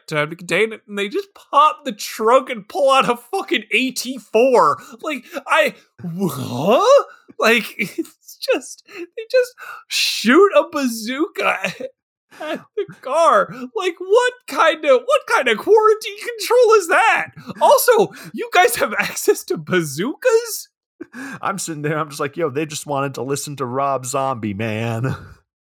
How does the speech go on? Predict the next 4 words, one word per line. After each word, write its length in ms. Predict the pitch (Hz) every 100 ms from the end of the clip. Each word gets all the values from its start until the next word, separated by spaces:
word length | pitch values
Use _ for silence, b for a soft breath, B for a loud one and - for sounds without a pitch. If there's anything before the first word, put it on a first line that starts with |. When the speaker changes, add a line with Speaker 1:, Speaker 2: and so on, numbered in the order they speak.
| _ _ _ - B B B B B B
Speaker 1:
They 140 | 277 -
just, 540 | - - - - - _ -
like, 240 | 190 180 -
Thunder, 420 | 190 185 185 170